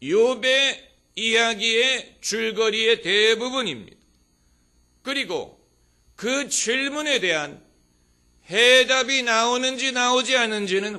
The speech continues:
확실하지 않습니다. 아무리 욥기를 읽어봐도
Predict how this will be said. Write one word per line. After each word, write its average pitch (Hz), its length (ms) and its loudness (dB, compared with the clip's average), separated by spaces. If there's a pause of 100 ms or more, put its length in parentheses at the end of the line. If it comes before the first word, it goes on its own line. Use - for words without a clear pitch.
확실하지 165 640 -6
않습니다. - 480 -14 (840)
아무리 262 680 0
욥기를 262 680 0
읽어봐도 185 640 -2